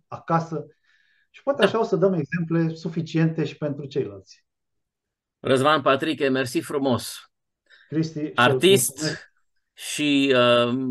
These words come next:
Speaker 2: coautor,
Speaker 1: Co-
Speaker 2: pot să-l numesc, împreună cu mine a canalului, pentru că acele coperți minunate, cum spuneam și la început, el le face și le concepe.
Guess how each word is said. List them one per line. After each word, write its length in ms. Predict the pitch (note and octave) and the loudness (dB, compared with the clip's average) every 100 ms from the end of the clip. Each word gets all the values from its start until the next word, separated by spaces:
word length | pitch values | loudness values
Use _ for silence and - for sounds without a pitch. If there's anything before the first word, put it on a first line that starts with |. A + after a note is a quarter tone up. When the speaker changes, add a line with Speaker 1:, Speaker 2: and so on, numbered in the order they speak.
| B2 _ | -6 _
Speaker 2:
coautor, 1000 | - G#3+ C4 - E3+ F3+ E3+ A#3+ A3 G#2+ | 2 4 4 2 0 2 2 0 0 -2
Speaker 1:
Co- 300 | F2+ _ B2 | -6 _ -18
Speaker 2:
pot 240 | - D3+ - | -4 -4 -4
să-l 300 | - C#3 C3 | -4 0 2
numesc, 420 | A#2+ B2 G3 - | 2 0 -2 -2
împreună 480 | D3+ C3+ C#3+ C#3+ B2+ | -2 0 0 0 -2
cu 140 | B2+ | 0
mine 320 | B2+ C3+ A#2 A2 | 0 2 0 -2
a 160 | A2+ | -6
canalului, 560 | A2+ A#2 A#2 B2 D3+ F#3 | -4 -2 0 0 0 -4
pentru 320 | C3 A#2+ B2 | -2 -2 -2
că 120 | A#2+ A#2 | 0 0
acele 500 | A2+ D3 C3+ A2 - | 0 0 0 0 -4
coperți 440 | _ A#2+ C#3 A#2+ A#2 | _ -2 0 -2 -4
minunate, 420 | G#2+ A2 B2 B2 | -2 0 0 0
cum 160 | A2 A2 | -2 -4
spuneam 300 | - B2+ B2+ | 0 0 0
și 100 | B2 | -2
la 120 | A2+ | -4
început, 480 | G#2+ A#2 B2+ C3 - _ _ _ _ | -2 -6 -4 -6 -6 _ _ _ _
el 440 | F#2+ A#2 F#3 D#3+ | 0 4 6 4
le 200 | - G#2+ | 0 -2
face 540 | G#2 - G#2 - G#2+ F#2+ - _ _ _ _ | 0 0 -2 -2 -8 -8 -12 _ _ _ _
și 280 | A2+ - A2+ A2 | -16 -6 -6 -2
le 220 | G#2+ G#2 | -2 -2
concepe. 760 | G#2 G2 F#2+ A2 F2+ D3 D#3 | -4 -6 -2 -4 -2 -4 -6